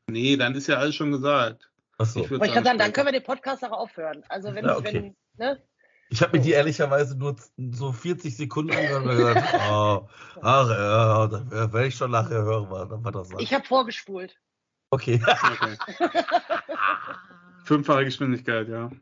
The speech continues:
Speaker 2: Ja, dann hören
Speaker 1: Naja.
Speaker 2: wir, hören wir die danach.
Speaker 1: Ja,
Speaker 3: Ah, ich
Speaker 1: Spiel.
Speaker 3: muss, ich muss ganz ehrlich sagen, ich hatte wirklich nach, nach diesen, diesen Videos, die man am Freitag gesehen hat vom Geisbockheim, war das wirklich so, ähm,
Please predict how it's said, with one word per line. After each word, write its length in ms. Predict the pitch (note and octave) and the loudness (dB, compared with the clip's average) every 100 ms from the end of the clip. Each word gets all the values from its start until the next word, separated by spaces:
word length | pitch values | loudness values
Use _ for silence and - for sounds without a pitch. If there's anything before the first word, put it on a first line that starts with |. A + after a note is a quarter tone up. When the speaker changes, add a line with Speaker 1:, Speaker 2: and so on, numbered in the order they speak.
| _ - - | _ -16 -8
Speaker 2:
Ja, 100 | G#2+ | -6
dann 180 | G#2 | -4
hören 100 | B2 | 2
Speaker 1:
Naja. 440 | D3+ C#3 B2 A2+ - A#2+ | 4 6 4 2 -2 -12
Speaker 2:
wir, 80 | |
hören 100 | A#2 | -8
wir 80 | A2+ | -8
die 160 | A2 G#2+ | -8 -10
danach. 340 | G2+ F2+ E2+ E2 - - - - _ _ _ _ _ _ - | -10 -12 -16 -16 -18 -18 -18 -20 _ _ _ _ _ _ -4
Speaker 1:
Ja, 280 | B2 A#2+ | 0 2
Speaker 3:
Ah, 80 | A#2+ | 2
ich 160 | C#4 - | 0 -2
Speaker 1:
Spiel. 340 | - C3+ A#2 | 2 4 2
Speaker 3:
muss, 80 | G#2+ | -2
ich 120 | - | -6
muss 140 | C#4+ - | -8 -4
ganz 140 | C4 | -4
ehrlich 140 | B3+ A#3 | -4 -2
sagen, 260 | A#3+ G3+ | -4 -4
ich 80 | - | -8
hatte 280 | B3+ C4+ A3 | -6 -4 -2
wirklich 400 | C4+ C4+ A#3+ _ _ _ _ | -2 -2 -10 _ _ _ _
nach, 300 | F3+ B3+ E3 | 0 0 0
nach 300 | G3+ C4 D4 | -2 -2 -2
diesen, 640 | - B3+ A#3 B3 A#3 A3 - - | -8 -10 -8 -6 -6 -8 -10 -12
diesen 420 | G#3+ F#3+ G#3+ E3 | -8 -6 -6 -4
Videos, 680 | F3+ C#4 C4+ B3 A#3 A3 - | 4 4 6 6 4 2 -2
die 100 | A3+ | -4
man 180 | G3 F3+ | -2 -4
am 140 | E3+ | -6
Freitag 500 | - - G#3 G3 _ | -6 -2 -2 -2 _
gesehen 320 | - F#3+ G3 | -2 0 0
hat 220 | E3+ E3 | -4 -6
vom 180 | - F3+ | -4 -2
Geisbockheim, 600 | E3 E3+ - E3 - - | 2 0 0 -6 -6 -6
war 80 | D#3+ | -2
das 180 | E3+ - | -2 0
wirklich 400 | E3+ G#3+ G3 F3+ | 2 2 2 -2
so, 360 | F#3+ F#3 F#3+ - - _ - _ _ - | 0 4 4 2 -12 _ -20 _ _ -2
ähm, 400 | - F#3+ F#3 E3 | 2 4 4 0